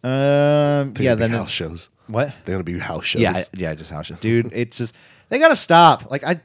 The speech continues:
Speaker 1: I don't, I'm tired of talking about this. Like, I'm tired,
Speaker 2: Mm-hmm,
Speaker 1: like, every
Speaker 2: mm-hmm.
Speaker 1: time. Like,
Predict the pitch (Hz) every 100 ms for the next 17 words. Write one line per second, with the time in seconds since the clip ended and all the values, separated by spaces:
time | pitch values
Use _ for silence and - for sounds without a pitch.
0 | - 165 226 220 165 - 196 311 262 214
1 | 226 285 196 139 - 90 78 127 131 135
2 | 151 185 156 123 127 156 135 131 147 139
3 | 104